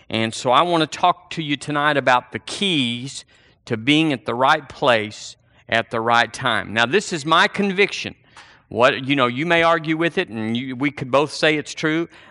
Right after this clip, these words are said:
but I believe everything great that's ever happened that's recorded in the Word, that's recorded by the martyrs or other great people,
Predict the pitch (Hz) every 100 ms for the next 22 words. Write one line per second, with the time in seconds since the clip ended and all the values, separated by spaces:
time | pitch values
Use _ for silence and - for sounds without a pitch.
0 | - 120 131 170 151 135 120 107 156 208
1 | 196 208 202 196 151 175 170 131 - 110
2 | - 139 135 117 160 165 170 143 117 -
3 | 110 - 160 165 156 160 143 156 170 190
4 | 214 _ _ - _ _ 120 120 - 110
5 | - 160 165 156 139 131 123 107 131 151
6 | 165 185 143 117 113 127 151 131 147 156
7 | 127 170 170 190 202